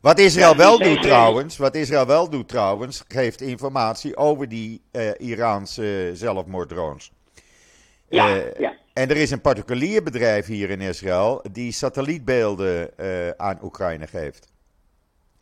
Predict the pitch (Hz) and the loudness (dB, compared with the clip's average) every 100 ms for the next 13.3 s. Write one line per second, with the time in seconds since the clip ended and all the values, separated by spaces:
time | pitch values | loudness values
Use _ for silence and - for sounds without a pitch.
0 | _ - 120 131 135 131 123 120 139 135 | _ -6 -2 2 4 6 6 4 2 4
1 | 131 123 135 131 131 131 127 127 139 135 | 4 2 0 2 2 4 4 2 0 2
2 | 135 123 131 127 123 123 135 131 120 - | 2 4 4 4 4 4 4 4 2 -2
3 | - - - - 135 123 143 123 135 135 | -14 -20 -6 2 2 4 2 2 2 -2
4 | 123 131 131 117 131 - 139 131 123 123 | 2 2 4 2 0 2 4 4 4 4
5 | 127 127 127 - 123 131 127 131 127 123 | 4 2 0 -2 0 4 4 6 4 4
6 | 123 127 123 123 135 143 135 123 120 120 | 4 2 0 2 0 2 2 4 6 4
7 | 131 - - 131 120 117 113 - - 104 | 0 -6 -4 0 2 0 -6 -16 -10 2
8 | 135 139 156 170 151 120 113 165 151 139 | 6 8 8 4 2 2 0 0 2 4
9 | 139 151 165 156 123 127 147 147 139 - | 2 -2 -4 -2 2 2 2 0 -2 -4
10 | 113 156 170 147 - 135 131 117 104 110 | -2 0 0 -4 -4 -4 -4 -8 -8 -4
11 | 104 95 - 101 107 98 110 87 87 82 | -2 -2 -4 -6 -6 -6 -6 -4 -4 -4
12 | 92 135 _ _ _ _ _ - 113 113 | -6 -12 _ _ _ _ _ -4 2 4
13 | 110 110 110 | 2 0 -8